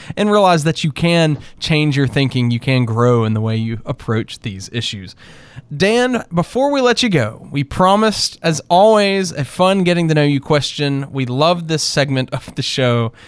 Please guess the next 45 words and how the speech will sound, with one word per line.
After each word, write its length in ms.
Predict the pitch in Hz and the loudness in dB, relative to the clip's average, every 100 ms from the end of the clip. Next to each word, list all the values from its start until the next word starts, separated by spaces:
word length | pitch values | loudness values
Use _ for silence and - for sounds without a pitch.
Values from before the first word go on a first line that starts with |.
| - - | -16 -12
This 140 | 135 | -4
week 160 | 156 147 | -2 0
is 100 | 135 | 2
no 240 | 160 262 | 6 6
exception. 680 | 233 - 170 - 170 180 180 - _ - 175 | 4 2 0 0 -2 -4 -6 -14 _ -14 -2
This 180 | 240 277 | -2 0
one 180 | 277 | -2
is 120 | 262 - | -2 -4
perhaps 400 | - 233 196 - | -2 0 0 -2
sentimental. 640 | 262 254 233 247 277 110 | -4 -4 -4 -4 -4 -4
I 100 | 120 | -2
don't 120 | 160 | 0
know. 140 | 196 139 | 0 0
We'll 120 | 123 | -2
see 180 | - 160 | -2 0
whether 280 | 151 143 131 | 0 2 0
it, 100 | - - - | -2 -14 -8
it 160 | 151 - | -6 -4
touches 380 | 175 175 160 147 | -2 -2 -2 -2
your 100 | 131 | 0
heartstrings, 760 | 151 151 - 127 117 113 113 - - - | 2 0 -2 0 0 0 -4 -14 -8 -4
or 80 | |
tugs 380 | 117 - 170 143 | -2 2 2 2
on 120 | 127 | 2
your 120 | 117 120 | 2 2
heartstrings, 560 | 127 - 131 117 113 | 0 -2 -4 -2 -2
I 80 | 117 | -4
should 220 | 117 120 | -6 -6
say. 280 | - 120 117 - - - - | 0 2 2 -2 -16 -20 -14
What's 300 | - 160 226 - | 0 2 2 2
the 80 | |
most 360 | 240 214 - 117 | 4 4 2 -2
beautiful 540 | 117 170 226 226 233 | 2 4 2 2 0
view 320 | 196 147 127 127 | 2 4 6 4
you've 320 | 101 127 107 | 2 0 0
ever 280 | 120 120 156 | -2 0 0
seen 480 | - - 110 113 110 | 0 2 2 2 0
in 160 | 113 | 0
your 140 | 107 101 | 0 -2
life? 640 | 92 87 92 - - - - _ _ _ _ - - - | -6 -6 -8 -10 -20 -20 -20 _ _ _ _ -20 -20 -8
That's 140 | 220 | -2
a 40 | 151 | 0
deep 300 | 123 196 190 | 4 2 2
question. 560 | - 117 - - - | -2 -2 -2 -8 -10
Wow. 460 | - 202 160 104 - | -2 0 0 -4 -10